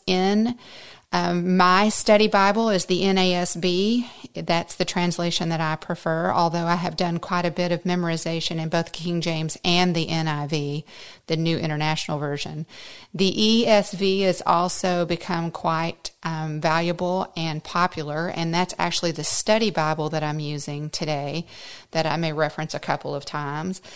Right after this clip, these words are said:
But it's important that you have a translation and a Bible that you'll actually study. Now, I study two ways. I like to study in my Bible. I am a book marker. I really love to get my,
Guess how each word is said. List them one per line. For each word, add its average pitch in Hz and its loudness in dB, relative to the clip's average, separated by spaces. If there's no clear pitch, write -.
But 208 8
it's 214 6
important 262 6
that 220 2
you 220 6
have 208 4
a 196 2
translation 180 2
and 165 0
a 160 2
Bible 156 0
that 147 -2
you'll 160 2
actually 147 -2
study. 147 0
Now, 151 2
I 208 4
study 214 4
two 220 2
ways. 233 2
I 175 0
like 180 2
to 185 -2
study 214 2
in 220 6
my 208 6
Bible. 214 6
I 190 0
am 180 0
a 175 2
book 202 2
marker. 180 2
I 175 0
really 202 4
love 160 4
to - -2
get 160 0
my, 156 0